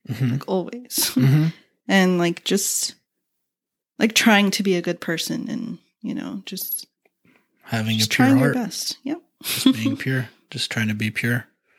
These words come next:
Speaker 2: Yeah, I feel like, like, that was a really good conversation. Like, I feel like especially, like, we're all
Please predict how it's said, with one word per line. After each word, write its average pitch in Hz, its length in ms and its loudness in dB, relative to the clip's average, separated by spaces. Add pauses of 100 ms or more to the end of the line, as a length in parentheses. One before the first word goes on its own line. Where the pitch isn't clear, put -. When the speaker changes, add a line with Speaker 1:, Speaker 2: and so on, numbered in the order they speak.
(260)
Speaker 2:
Yeah, 185 180 -2
I 220 60 4
feel 320 180 4
like, - 320 0 (100)
like, 208 180 -2
that 233 100 6
was 285 120 4
a 262 80 6
really 170 260 0
good 165 140 -8
conversation. - 600 -6
Like, - 340 -8 (540)
I - 40 -20
feel 240 160 4
like 240 160 4
especially, 196 760 0 (560)
like, 214 160 4
we're 247 120 6
all 240 480 6